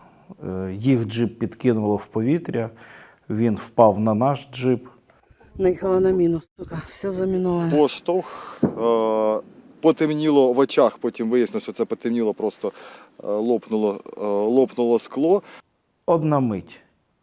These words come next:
Speaker 1: Просто темно в очах, темно навколо, а вже через десять секунд знов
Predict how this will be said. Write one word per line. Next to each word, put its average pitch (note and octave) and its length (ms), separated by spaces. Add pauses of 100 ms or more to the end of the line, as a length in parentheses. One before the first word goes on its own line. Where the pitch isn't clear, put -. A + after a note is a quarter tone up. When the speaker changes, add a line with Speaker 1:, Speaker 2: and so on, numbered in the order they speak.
(260)
Speaker 1:
Просто C#3 380
темно B2 360
в B2 40
очах, F3 560 (1300)
темно A#2 760
навколо, E3 680 (840)
а A2+ 280
вже A2 280
через A2+ 340
десять A#2+ 360
секунд C3 500
знов A#2 400